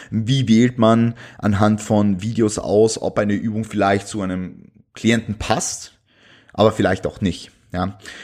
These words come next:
und um dieses Thema zu besprechen, habe ich drei Gäste an meiner Hand, ähm, an meiner Hand, <laughs> an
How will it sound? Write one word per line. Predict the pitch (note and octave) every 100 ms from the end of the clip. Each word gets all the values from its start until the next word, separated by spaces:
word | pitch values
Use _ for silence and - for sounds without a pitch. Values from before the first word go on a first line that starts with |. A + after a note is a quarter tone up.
| -
und | A2 -
um | D#3 F3
dieses | E3+ D#3 C#3+
Thema | - C3
zu | C3 A#2+
besprechen, | A#2 A#2 A#2+ A2+
habe | G#2+ A2
ich | G#2 -
drei | - G#2
Gäste | G2+ A2 - B2
an | A2+
meiner | A2+ A2
Hand, | A#2+ D3 - -
ähm, | G2 E2
an | - E2+
meiner | E2 D#2 E2
Hand, | D#2+ - -
<laughs> |
an | A2